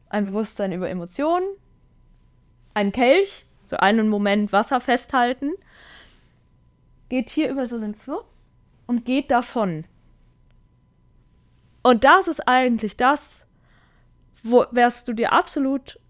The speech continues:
was vielleicht in deinem Unterbewusstsein so passiert, dass es bewertet wird.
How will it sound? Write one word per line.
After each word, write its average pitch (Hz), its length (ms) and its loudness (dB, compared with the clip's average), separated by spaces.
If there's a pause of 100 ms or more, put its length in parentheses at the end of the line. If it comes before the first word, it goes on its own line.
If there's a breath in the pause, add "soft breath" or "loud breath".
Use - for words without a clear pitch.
was 233 300 0
vielleicht 254 340 0
in 254 60 -2
deinem 220 100 -2
Unterbewusstsein 254 1400 -2
so 277 140 0
passiert, 285 600 -2 (2250 soft breath)
dass 262 220 2
es 240 140 -6
bewertet 208 600 2
wird. 170 300 -12